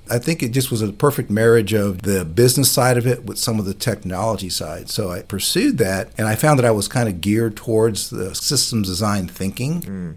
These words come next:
Speaker 1: and the programming part of it. So really acquired that skill, and it served me well because that became the ticket, if you would, out of U T S A and to launch into a professional career.
Speaker 2: The foresight of studying technology back then really kind of set you up into what happened in your professional life.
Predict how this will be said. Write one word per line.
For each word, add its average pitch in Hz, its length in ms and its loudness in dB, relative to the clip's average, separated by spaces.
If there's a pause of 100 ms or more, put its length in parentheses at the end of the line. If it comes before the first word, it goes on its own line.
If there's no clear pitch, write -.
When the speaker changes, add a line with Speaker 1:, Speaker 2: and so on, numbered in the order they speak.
Speaker 1:
and 98 220 -2
the 82 40 -8
programming 117 500 2
part 120 240 4
of 120 100 2
it. 120 220 0
So 98 260 -2
really 120 380 2
acquired 101 600 -2
that 98 220 -4
skill, 107 400 -2
and 101 120 -4
it 101 100 -6
served 139 380 0
me 120 140 2
well 110 220 0
because 98 320 -4
that 104 200 -2
became 101 560 -2
the 90 80 -8
ticket, 151 340 0
if 98 100 -6
you 101 120 0
would, 98 400 -2
out 120 160 2
of 107 80 -2
U 101 120 0
T 101 180 -4
S - 180 -2
A 98 180 -2
and 87 140 -6
to 90 100 -10
launch 95 360 -6
into 90 300 -4
a 82 40 -10
professional 85 520 -6
career. - 380 -8 (200)
Speaker 2:
The 110 100 -8
foresight 117 640 2
of 98 160 -6
studying 123 340 2
technology 95 540 -2
back 92 260 0
then 95 340 -4 (120)
really 147 160 4
kind 135 120 2
of 104 80 0
set 113 220 0
you 123 100 4
up 104 120 0
into 101 100 -4
what 90 240 0
happened 92 560 -6
in 92 140 -8
your 87 200 -2
professional 117 560 -2
life. 73 400 -4